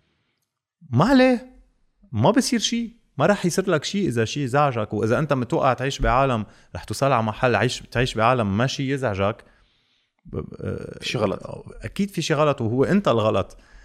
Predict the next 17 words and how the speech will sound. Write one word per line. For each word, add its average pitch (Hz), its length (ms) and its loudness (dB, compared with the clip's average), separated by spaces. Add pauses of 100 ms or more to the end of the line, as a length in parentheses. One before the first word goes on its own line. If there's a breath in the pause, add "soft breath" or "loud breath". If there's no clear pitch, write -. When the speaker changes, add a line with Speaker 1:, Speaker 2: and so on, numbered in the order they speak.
(100)
Speaker 2:
مم. 104 100 0
Speaker 1:
يعني، 110 260 4
آه، 104 640 0
آه، 104 60 -6 (160)
في - 160 -8
كتير 247 280 -2
قصص 196 240 -2
بتزعجنا 165 460 0
كل 196 220 -4
يوم 170 360 -2
on 117 40 -6
social 123 240 -6
media 120 240 -2
منشوفها. 101 440 -2
في 98 120 -6
كتير 165 320 0
قصص 135 400 -2